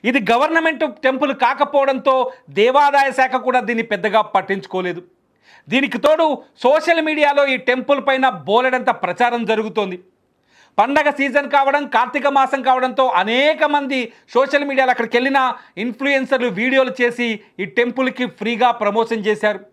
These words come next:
ఈ ప్రమోషన్ చూసి సామాన్య భక్తులు పరిగెత్తుకుంటూ వచ్చారు.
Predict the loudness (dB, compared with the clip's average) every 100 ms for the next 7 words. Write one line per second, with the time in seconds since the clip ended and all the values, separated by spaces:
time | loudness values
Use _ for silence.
0 | _ _ _ _ _ -18 -4 -2 0 2
1 | 2 2 -2 0 -2 -2 -4 -2 0 0
2 | 0 -2 0 0 0 -2 -2 -4 0 -2
3 | -2 -4 -4 -6 -4 -6 -2 -4 -4